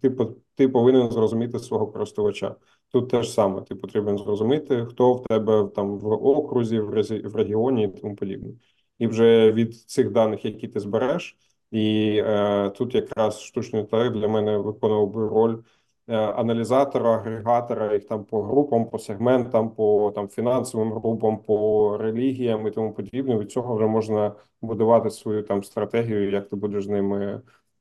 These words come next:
е, взаємодіяти, спілкуватись, які будеш на них там стратегії використовувати і тому подібне, так? Комусь, можливо, вистачить там, е, завести мішок картошки і там, е, мішок цибулі на, на рік.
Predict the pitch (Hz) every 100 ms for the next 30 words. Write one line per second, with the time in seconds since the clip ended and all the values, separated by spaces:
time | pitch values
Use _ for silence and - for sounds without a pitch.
0 | - 107 101 101 101 101 101 104 110 110
1 | 107 139 135 131 117 113 113 - 110 -
2 | 117 131 120 120 117 - 110 104 110 101
3 | 104 - 107 104 98 - 98 98 95 113
4 | 104 110 104 101 101 98 98 98 98 113
5 | 101 - 131 107 98 101 98 101 98 -
6 | 95 90 92 - - - _ _ _ -
7 | 117 117 117 110 104 107 104 107 104 101
8 | 101 117 117 - 113 - 104 101 101 104
9 | 104 101 101 110 107 104 - 110 104 110
10 | 110 - - 147 147 - 101 107 107 104
11 | 101 98 104 98 110 113 117 117 110 -
12 | 107 - 110 - 107 120 143 127 104 101
13 | 101 95 104 101 98